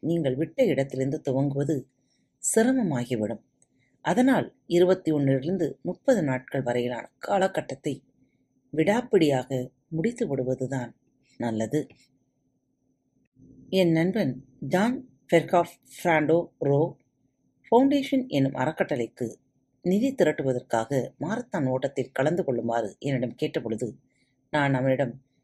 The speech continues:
"என்னால் முடியாது, எனக்கு ஓடவே பிடிக்காது" என்று பதிலளித்தேன். அதற்கு அவன், "ஒரு நல்ல காரியத்திற்காகத்தானே இதை செய்யப் போகிறாய், நீ முதலில் இதற்கு ஒப்புக்கொண்டால் வழி தானாகவே பிறக்கும்" என்று பதிலளித்தான். "சரி,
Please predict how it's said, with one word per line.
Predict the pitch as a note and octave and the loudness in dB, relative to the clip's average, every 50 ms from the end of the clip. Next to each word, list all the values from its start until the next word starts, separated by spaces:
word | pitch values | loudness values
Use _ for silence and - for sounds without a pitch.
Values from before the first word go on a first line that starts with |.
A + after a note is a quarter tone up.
| _ _ _ | _ _ _
"என்னால் | - D3 D3 D#3 D#3+ E3+ G3 A3 G#3 | 0 2 2 4 4 2 2 2 2
முடியாது, | D#3+ B2+ C3+ B2+ C3 B2 A#2 - C3+ - - _ - | 0 0 2 4 4 4 4 2 -2 -6 -8 _ -8
எனக்கு | - D3+ E3+ E3+ - F3 D#3 | -6 -4 -4 -2 0 2 4
ஓடவே | E3+ G3+ A3 A3 F#3+ A3 A3 | 6 6 6 6 4 2 2
பிடிக்காது" | A3 F#3+ F3+ G3+ G3+ - G#3+ A3 A3 A3 | 2 2 2 2 2 2 0 0 2 0
என்று | E3+ B2+ - B2 | 0 0 -2 0
பதிலளித்தேன். | - A#2+ A2+ A#2 A2 G2+ G#2+ G#2 - - B2 - - _ _ _ _ _ _ _ _ _ _ _ _ _ _ _ _ _ | 0 0 0 0 -4 -4 -6 -6 -4 -6 -6 -6 -6 _ _ _ _ _ _ _ _ _ _ _ _ _ _ _ _ _
அதற்கு | - A#2+ B2+ D#3 C#3 C#3+ - - A#2 | -2 -2 0 0 0 -2 0 -2 -2
அவன், | G#2+ A2+ C3+ C3+ A2+ - - _ _ _ _ _ _ _ _ | -2 0 -2 -2 -2 -4 -8 _ _ _ _ _ _ _ _
"ஒரு | - D3 C#3 B2 | 0 2 2 2
நல்ல | B2 B2+ C3 C#3+ D#3+ F#3 G#3 G#3+ | 2 2 2 2 2 2 2 2
காரியத்திற்காகத்தானே | G#3+ - D#3+ D#3+ F#3 F#3+ G3 G3 G3 - G3 - - - F3 F3 F3 F#3 F#3 - F3+ F3 F#3 G3+ G#3 | 4 6 6 6 8 6 6 4 4 2 -2 0 2 2 2 2 2 0 2 2 2 2 2 2 2
இதை | F#3+ D#3+ D3 C#3+ | 2 2 2 2
செய்யப் | C#3 - D3 D3+ F3 E3+ | 0 -2 -2 -2 -2 0
போகிறாய், | - D#3 C3+ C#3+ E3 F3+ F3 C3+ - _ _ _ _ _ _ _ _ _ _ | 0 0 0 2 0 0 0 0 -4 _ _ _ _ _ _ _ _ _ _
நீ | - G3 A#3 C4 | -2 2 4 4
முதலில் | C4+ C4 A#3 A#3 A3 A3 G#3 G3+ | 4 4 4 2 2 2 4 4
இதற்கு | G3 E3 E3 D#3 - - C#3 | 4 4 4 0 0 -2 -2
ஒப்புக்கொண்டால் | C3+ - E3+ - - D3 C3+ C3+ C3+ B2 A#2+ - _ _ - | 0 0 -2 2 2 2 4 6 4 4 2 -2 _ _ -2
வழி | - F#3+ A#3+ C4+ B3+ | 0 0 2 0 0
தானாகவே | - - D#3+ D3 D3+ D3+ D3 C#3 D3 D3+ D3+ | 2 2 2 2 2 -2 -4 -4 -4 -6 -6
பிறக்கும்" | C#3 - C3+ B2 - - B2+ C3 | -4 -4 -4 -4 -4 -6 -4 -4
என்று | B2 A#2 B2+ | -2 -2 -2
பதிலளித்தான். | - B2 A2+ B2 A#2 A2+ A2+ G#2+ _ - B2+ A#2+ - _ _ _ _ _ _ _ _ _ _ _ _ _ | -2 -2 -2 0 -2 -2 -4 -4 _ -8 -8 -8 -8 _ _ _ _ _ _ _ _ _ _ _ _ _
"சரி, | - - - D3+ C3+ B2 - - | -10 -2 2 2 2 2 0 -4